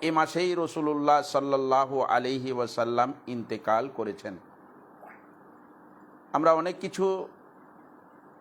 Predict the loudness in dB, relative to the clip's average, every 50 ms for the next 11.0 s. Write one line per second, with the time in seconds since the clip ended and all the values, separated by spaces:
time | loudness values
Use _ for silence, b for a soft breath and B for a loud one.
0 | -20 -20 -20 -20 -12 -4 -4 -2 0 0 0 0 0 0 0 0 2 4 4 4
1 | 4 4 0 0 0 -2 -6 -2 0 0 2 2 0 0 4 4 6 6 4 2
2 | -2 -4 -2 0 0 2 4 4 2 2 2 4 6 8 8 8 6 2 -2 -4
3 | -4 -4 -6 -10 -16 -20 -20 -20 -20 -20 -20 -20 -20 -20 -20 -20 -14 -12 -6 0
4 | 0 2 2 2 0 0 0 0 0 0 2 2 2 2 2 2 0 0 2 2
5 | 2 0 2 4 4 4 4 4 2 2 2 0 0 -4 0 2 2 0 2 2
6 | 0 0 2 4 4 2 2 2 -2 -4 -4 -4 0 0 2 2 2 0 0 2
7 | 2 0 0 -4 -8 -4 0 2 4 4 2 2 2 2 2 2 2 0 -2 -2
8 | 0 0 0 -2 -2 -4 -4 -4 0 0 0 0 2 0 -2 -2 -2 -2 -2 -2
9 | -2 -2 -4 -8 -12 -18 -20 -20 -20 -20 -20 -20 -20 -20 -20 -20 -20 -4 0 0
10 | 2 2 0 0 -2 -2 -4 0 0 0 0 0 -2 -2 0 0 2 0 -2 -4